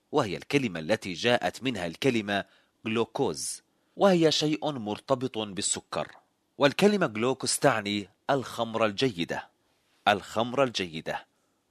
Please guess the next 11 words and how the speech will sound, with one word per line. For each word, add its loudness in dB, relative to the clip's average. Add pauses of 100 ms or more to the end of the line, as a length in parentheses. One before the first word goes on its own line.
وهي 4
تستخدم -2
في -10
سفر -4
أعمال 0
الرسل 0
الأصحاح -2
الثاني -2
والعدد -2
الثالث -6
عشر، 0